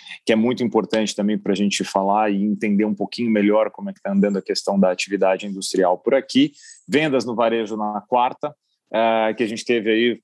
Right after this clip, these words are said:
os comentários muito bons do Vitor falando um pouquinho de como é que tá também essa questão do varejo, seus impactos, né? E a prévia do I G P M e aí de inflação que a gente <laughs> tanto vem acompanhando, né?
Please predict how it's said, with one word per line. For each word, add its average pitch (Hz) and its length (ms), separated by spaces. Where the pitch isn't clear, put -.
os - 120
comentários 107 500
muito 156 260
bons 151 280
do 110 80
Vitor 113 240
falando 110 280
um 98 60
pouquinho 113 340
de 104 80
como 107 200
é 104 40
que - 140
tá 107 240
também 110 200
essa 107 200
questão 107 280
do 101 60
varejo, 104 420
seus 104 240
impactos, 117 540
né? 123 220
E 156 120
a 156 80
prévia 127 380
do 117 100
I 117 60
G 113 120
P 107 140
M 110 380
e 107 120
aí 113 220
de 107 140
inflação 110 580
que - 80
a 101 40
gente 104 300
<laughs> - 20
tanto 143 380
vem 120 220
acompanhando, 110 680
né? 110 180